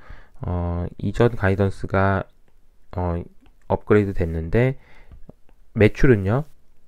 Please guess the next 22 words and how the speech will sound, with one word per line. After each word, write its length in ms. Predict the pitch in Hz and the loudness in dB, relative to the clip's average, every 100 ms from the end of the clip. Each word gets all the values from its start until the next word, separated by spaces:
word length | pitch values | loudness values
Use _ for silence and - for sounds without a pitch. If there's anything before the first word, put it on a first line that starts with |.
| - | -2
오점영에서 1000 | 117 - - 139 139 127 90 92 92 101 | 0 0 2 6 6 6 0 0 0 0
오점사 560 | 87 - 95 95 95 | -2 0 -2 0 -2
빌리언에서 800 | 87 90 87 85 80 95 127 92 - - - - - - - - - - | -2 -4 -2 -4 -4 -2 -2 -2 -8 -20 -18 -14 -14 -16 -20 -20 -20 -4
오점칠에서 840 | 107 135 - 165 156 - 165 147 | 0 0 4 2 2 -2 -2 -2
오점칠오. 600 | 92 - 104 - - 82 | -4 -4 -6 -6 -6 -6
와, 280 | 82 78 73 | -6 -6 -8
이게 280 | 76 110 117 - - - - - | -6 -4 -4 -8 -20 -20 -20 -8
거의 200 | - 107 | -4 -2
한 120 | 139 | -4
십오 420 | - - - 104 | -4 -4 -2 -2
프로 320 | - 120 104 | 0 2 2
이상, 480 | 95 87 98 90 78 - - - - _ - - | 0 0 0 -2 -8 -16 -20 -20 -20 _ -20 -12
어, 500 | 92 87 80 76 - _ _ - - - - | -6 -6 -6 -10 -14 _ _ -20 -20 -20 -8
업그레이드를 520 | - - 113 101 95 | -6 0 2 2 0
한 100 | 139 | -2
거예요. 280 | 147 87 80 | 0 0 -2
엄청납니다. 760 | 123 85 - 120 78 76 90 110 | -6 -6 -4 -4 -4 -4 -4 -2
그리고 260 | - 104 107 | 0 0 0
그로스 380 | - - 139 - | 2 6 6 4
마진도 340 | 87 95 101 | 0 0 -4
그러다 280 | - 101 98 | -2 0 0
보니까 560 | 98 82 80 123 110 | 0 -4 -2 0 0